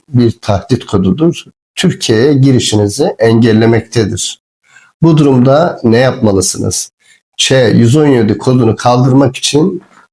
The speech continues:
resmi başvuru yapmanız gerekmektedir. Bu ne demektir? Dava açarak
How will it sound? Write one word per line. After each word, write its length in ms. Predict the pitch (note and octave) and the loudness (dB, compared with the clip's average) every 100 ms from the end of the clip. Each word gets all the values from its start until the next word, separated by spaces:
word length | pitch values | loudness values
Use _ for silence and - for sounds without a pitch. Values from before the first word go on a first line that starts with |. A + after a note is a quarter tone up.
| - | -2
resmi 440 | A#2 - C#3+ C#3+ | -2 0 2 2
başvuru 380 | B2 A2+ - B2 | 2 0 -2 0
yapmanız 720 | A#2+ F#2 G2+ G#2+ D3 B2 - - | 0 -2 0 0 0 -2 -6 -2
gerekmektedir. 1120 | G#2+ A#2 - A2+ - - G2+ F#2 F#2 - - - | 0 0 0 -2 -2 -4 -4 -4 -6 -8 -8 -2
Bu 100 | D3 | 0
ne 160 | C3 A#2 | 2 2
demektir? 640 | F#2 F2+ - - F3+ - _ - - _ D#3 | 0 -2 -4 -2 -2 -4 _ -20 -20 _ -4
Dava 320 | C#3+ B2 G2+ | 0 0 0
açarak 800 | A#2+ A#2 E3 D#3+ D#3+ - - | -2 -2 0 0 0 -4 -14